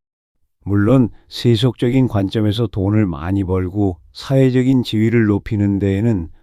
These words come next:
뻔뻔한 것이 더 유리할 수 있다는 점은 사실입니다.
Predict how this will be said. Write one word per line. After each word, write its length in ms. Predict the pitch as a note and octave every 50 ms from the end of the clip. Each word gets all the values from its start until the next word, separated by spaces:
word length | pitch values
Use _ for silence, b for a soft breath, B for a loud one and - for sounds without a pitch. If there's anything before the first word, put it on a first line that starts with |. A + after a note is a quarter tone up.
| _ - _
뻔뻔한 640 | - B2+ B2 A#2+ A2 - C3+ A#2+ A#2 A#2 A#2 A#2 A2+
것이 320 | A2+ A2 G#2 - A#2+ G#2
더 220 | _ - A2 A2 G#2
유리할 460 | G2+ G2+ G#2 G#2+ G#2+ A#2 A2 G#2+ G2+
수 140 | - - G#2+
있다는 460 | F#2+ F2 _ - G#2 G2+ G2+ G2+ G2+
점은 380 | F#2 F#2 F#2+ G#2 A2 A2 G#2+ G#2 - -
사실입니다. 1040 | - - - G2+ F#2 F2+ - - G2 C#2+ D#2 D2 C#2+ C#2+ C2+ C2 A#1+ A1+ - -